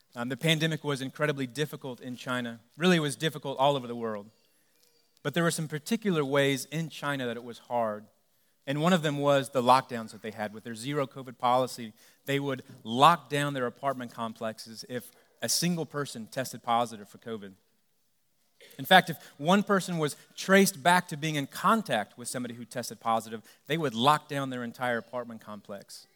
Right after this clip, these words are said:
And when I say locked down, I mean locked down. They couldn't leave their apartment to go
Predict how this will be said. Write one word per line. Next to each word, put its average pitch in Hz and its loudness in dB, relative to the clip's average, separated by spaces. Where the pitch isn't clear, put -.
And 143 -2
when 165 4
I 170 8
say 170 2
locked 147 6
down, 151 2
I 147 2
mean 139 -4
locked 143 2
down. 110 0
They 135 -6
couldn't 143 -2
leave 156 0
their 143 -2
apartment 139 -4
to 135 -12
go 127 -4